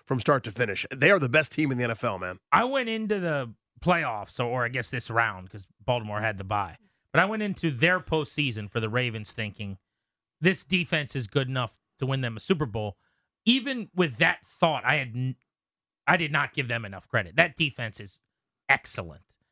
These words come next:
Speaker 2: I would not want to be Andy Reid and Patrick Mahomes having to solve that riddle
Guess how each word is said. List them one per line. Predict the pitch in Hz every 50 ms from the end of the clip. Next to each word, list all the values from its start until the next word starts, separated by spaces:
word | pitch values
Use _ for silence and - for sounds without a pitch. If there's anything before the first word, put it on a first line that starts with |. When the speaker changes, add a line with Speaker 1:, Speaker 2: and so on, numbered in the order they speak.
| _ _ _ _ -
Speaker 2:
I | 147 165
would | 165 147 139 135 117 123
not | 139 160 170 170 - - 143
want | 151 160 156 - -
to | 151 143
be | 123 143 139 131 113 101 98 - _ _ _ _ _ _ -
Andy | 156 170 170 170 165
Reid | 160 151 156 151 143
and | 135 117
Patrick | - 151 135 139 - - -
Mahomes | - 123 131 131 127 120 - - - -
having | 135 135 123 127
to | 123 -
solve | - - 143 135 123 117
that | 135 131 127 -
riddle | 131 135 127 120 113 104